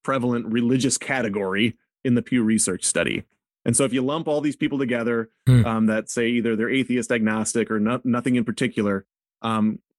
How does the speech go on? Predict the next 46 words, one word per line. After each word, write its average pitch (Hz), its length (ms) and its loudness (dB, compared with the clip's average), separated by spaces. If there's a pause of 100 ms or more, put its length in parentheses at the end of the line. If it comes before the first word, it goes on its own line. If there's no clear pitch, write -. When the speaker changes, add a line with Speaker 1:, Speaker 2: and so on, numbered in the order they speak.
(140)
Speaker 1:
that 127 300 -2
number, 143 520 -2 (300)
um, 117 180 -2
as, 123 240 0 (100)
as 120 140 -2
of, 120 160 0
again, 110 320 0
twenty 123 220 -2
twenty-one, 131 560 -2 (160)
was 120 100 4
up 127 80 -2
to 120 60 0
twenty-nine 120 680 0
percent 104 600 0 (240)
of 95 120 -2
the 107 80 4
U 107 120 4
S 101 100 -4
population. 95 600 -2
And 104 80 2
Catholicism 127 640 -2
is 101 100 -2
right 107 160 0
around 104 300 -2
twenty-one, 107 440 0
twenty-two 107 400 0
percent. 135 380 -2 (920)
And 127 120 2
so 135 220 -2
Speaker 2:
Wow. 120 180 4 (460)
Speaker 1:
it 143 100 2
has 139 180 0
overtaken 139 600 -2
Catholicism 95 640 -2
as 95 140 -2
the, 101 180 -2
as 98 200 -2
the 101 100 -2
largest, 107 720 -2
you 120 80 4
know, 95 180 0
religious 123 500 0
subgroup, 95 460 -2
so 92 140 0
to 82 80 0
speak. - 260 0